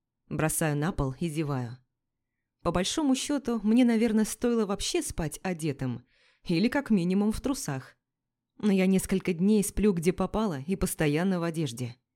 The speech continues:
Наконец смогу позволить себе отдохнуть. Мышцы, как натянутая струна. Возбуждение, которое я только частично сбросил в душе, возвращается с новой силой. Всё тело подрагивает от желания ворваться в женское тело.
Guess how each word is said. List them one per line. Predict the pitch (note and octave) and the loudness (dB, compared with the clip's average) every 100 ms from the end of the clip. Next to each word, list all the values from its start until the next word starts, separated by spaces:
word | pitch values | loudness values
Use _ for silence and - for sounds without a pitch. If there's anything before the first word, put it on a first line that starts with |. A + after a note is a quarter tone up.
| _ _ _ | _ _ _
Наконец | - D3+ D#3 C#3 C#3 - | -4 -2 0 0 0 2
смогу | B3+ B3 B3+ | 2 4 2
позволить | A3+ E3+ D3+ D#3 F3+ | 2 2 0 0 -2
себе | - F#3 C#3+ | -2 0 -2
отдохнуть. | C3 D3 F3 D3 A#2 - - _ _ _ _ _ _ _ _ _ _ _ | -2 -4 -4 -6 -6 -10 -20 _ _ _ _ _ _ _ _ _ _ _
Мышцы, | F#3 F3+ - - D3+ | 0 0 0 -2 -4
как | D3 F3 F#3+ | -2 0 2
натянутая | F3 - G#3+ G3+ G3+ G3 | 2 4 4 4 2 0
струна. | - G#3 G3 C3+ A#2+ _ _ _ _ _ _ | 0 -2 -2 -4 -8 _ _ _ _ _ _
Возбуждение, | F3+ F3 D#3 F3+ D#3+ F3+ B3+ F#3+ | -4 -2 -2 -2 0 2 4 4
которое | D#3 D#3+ F3+ E3+ | 0 0 0 0
я | E3+ | -2
только | E3 F#3+ F3 | 0 0 0
частично | F#3 A3+ - F3 - E3 E3+ | 0 0 0 -4 -2 -2 0
сбросил | F3 E3 D3+ | 0 0 0
в | D3+ | -2
душе, | F#3 A3 C#3 B2 _ - | -2 -2 -4 -6 _ -4
возвращается | E3+ F3 D#3 D3 - D3+ F#3 C4+ | 0 2 2 0 0 -2 0 0
с | C4 | 0
новой | E3+ D#3 | 0 0
силой. | G#3 - C#3+ C3+ - _ _ _ _ _ _ _ - | -2 -2 -4 -6 -10 _ _ _ _ _ _ _ -10
Всё | - - | -4 -2
тело | D#3 - F3+ E3+ | -2 -2 -2 -2
подрагивает | - D#3+ D#3 D#3+ E3 D3+ D#3 F3 | -2 -2 0 0 0 -2 -2 -4
от | C#3 | -4
желания | D#3 D3+ F#3 E3 | -2 0 0 0
ворваться | C#3+ D#3 D3+ C#3+ D3 - - E3 | -2 -2 -2 -2 -4 -4 -6 -6
в | |
женское | D3+ D3 D3 - D3 | -4 -6 -6 -4 -6
тело. | - C#3+ C3 | -4 -4 -6